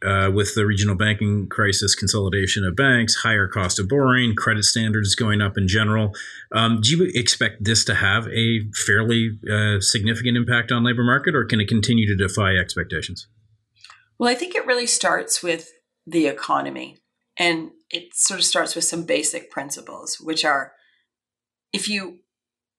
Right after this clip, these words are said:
Speaker 2: if you want to buy something, you have to fund that. So no matter what that is, if you're a company that wants to <laughs> buy something, if you're an individual. And so funding, you're either taking it from savings, so you're drawing down,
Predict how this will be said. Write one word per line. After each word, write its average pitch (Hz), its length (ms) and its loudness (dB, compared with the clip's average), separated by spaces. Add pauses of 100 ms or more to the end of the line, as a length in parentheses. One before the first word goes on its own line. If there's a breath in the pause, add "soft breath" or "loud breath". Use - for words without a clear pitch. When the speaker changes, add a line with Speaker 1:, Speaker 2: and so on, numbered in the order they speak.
(520)
Speaker 2:
if - 140 -6
you 196 40 -10
want 254 240 0
to - 80 -18
buy 151 280 2
something, - 640 -10 (500)
you 165 140 2
have 175 200 -2
to 175 80 -8
fund - 520 -2
that. - 320 -8 (180)
So 190 160 2
no 190 80 0
matter 214 220 2
what 208 220 0
that 147 140 2
is, 131 160 -6
if 170 120 -6
you're 156 120 2
a 151 60 -2
company 247 320 2
that 233 100 2
wants 214 220 2
to - 80 -2
<laughs> - 0 -
buy 247 260 2
something, 202 260 -4
if 165 100 -4
you're 165 100 0
an 160 80 0
individual. 160 680 -4 (380 loud breath)
And 175 200 2
so 160 440 0 (640)
funding, 262 720 -2 (760)
you're 175 220 0
either 160 240 0
taking 180 440 -6
it 220 180 -6
from 185 160 -8
savings, 139 560 -4
so 165 80 -4
you're 151 180 -6
drawing 151 460 -2
down, 127 500 -8